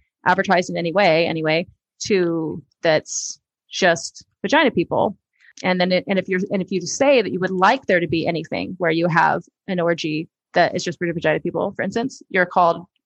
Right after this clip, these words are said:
a terf, a transphobic. And so then, yeah, I think that the, the social cachet, if you're actually a lesbian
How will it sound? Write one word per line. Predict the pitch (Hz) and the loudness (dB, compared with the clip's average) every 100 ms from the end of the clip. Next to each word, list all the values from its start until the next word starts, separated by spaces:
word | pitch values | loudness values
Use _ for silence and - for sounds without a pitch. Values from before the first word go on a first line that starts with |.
| - | -10
a | - | 0
terf, | 302 165 196 _ | 2 4 0 _
a | - | -8
transphobic. | 165 - 294 208 - _ _ _ _ _ - | -6 0 2 2 0 _ _ _ _ _ -4
And | 185 185 180 - _ _ | -2 -2 -6 -14 _ _
so | - - 185 | -6 -2 -2
then, | 180 180 180 180 - _ | 2 4 4 0 -4 _
yeah, | 220 214 143 | 0 2 2
I | 175 | 0
think | 175 | -2
that | 170 110 | -2 -2
the, | 180 - | -2 -4
the | - | -6
social | 165 185 180 | -2 0 0
cachet, | 175 156 - 170 165 156 - | 0 0 2 2 4 0 -4
if | - 196 | -8 -2
you're | 180 | 0
actually | 180 - 165 | 0 -2 -2
a | |
lesbian | 180 240 185 160 156 185 | 0 0 0 -2 -2 -4